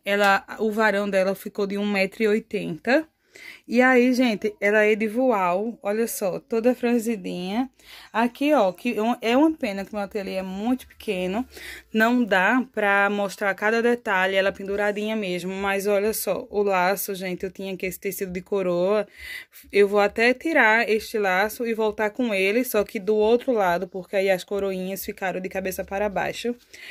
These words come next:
Mas, ó, eu vou mostrar pra vocês como é que eu fiz o laço,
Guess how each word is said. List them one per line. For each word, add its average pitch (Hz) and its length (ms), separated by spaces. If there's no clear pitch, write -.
Mas, 202 320
ó, 196 180
eu 190 160
vou 202 120
mostrar 214 320
pra 202 140
vocês 196 360
como 208 200
é 196 80
que 214 60
eu 202 60
fiz 208 240
o 208 100
laço, 180 520